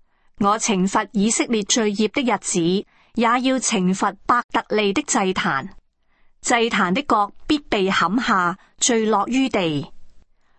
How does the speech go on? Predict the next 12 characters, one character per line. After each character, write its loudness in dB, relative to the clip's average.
我 2
要 2
拆 0
毀 0
過 2
冬 2
和 2
避 2
暑 0
的 0
房 -2
屋， 0